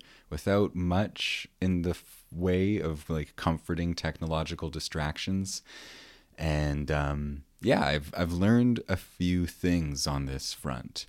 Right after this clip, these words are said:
and I just wanna share some really simple thoughts or lessons that I've gleaned from my experience, because we're living in an era of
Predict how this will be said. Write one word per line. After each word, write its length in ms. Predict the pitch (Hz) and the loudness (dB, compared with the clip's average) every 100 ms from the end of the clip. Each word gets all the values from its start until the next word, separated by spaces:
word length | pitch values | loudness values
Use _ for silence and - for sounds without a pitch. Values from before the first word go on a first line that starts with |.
| - _ - | -16 _ -4
and 440 | 80 73 71 71 - | 0 0 0 -2 -4
I 80 | |
just 200 | 80 78 | -2 0
wanna 220 | 95 95 92 | 2 4 2
share 640 | - - 80 78 78 78 - _ - _ _ | 0 2 2 4 2 -2 -6 _ -20 _ _
some 560 | - - 87 73 73 65 - 85 | -4 0 2 2 0 -4 -6 4
really 260 | 113 113 | 6 8
simple 800 | 101 - 95 82 - 76 69 69 _ _ _ _ _ - | 6 2 2 2 0 0 -2 -6 _ _ _ _ _ -18
thoughts 680 | - - 78 - - - - | -6 -2 -2 -4 -6 -6 -4
or 140 | - 80 | -2 0
lessons 800 | 73 73 - 64 65 65 - - - | 2 0 0 -6 -8 -10 -10 -10 -4
that 120 | 87 | 0
I've 180 | 71 69 | 0 -2
gleaned 380 | 82 78 71 69 | -4 -2 -2 -6
from 200 | 78 71 | -6 -4
my 120 | 69 | -4
experience, 880 | 67 - - 73 69 65 - - - - - - | -6 -8 -8 -6 -8 -8 -12 -12 -14 -16 -20 -8
because 580 | 80 - 73 67 65 - - - - - _ _ | -6 0 0 0 -6 -8 -14 -20 -20 -20 _ _
we're 140 | 85 | 4
living 340 | 98 107 101 90 | 8 8 8 6
in 80 | 82 | 4
an 140 | 73 - | 0 0
era 600 | 95 98 98 82 73 71 - | 2 6 6 4 2 -2 -2
of 380 | 80 73 67 69 | -2 -2 -4 -10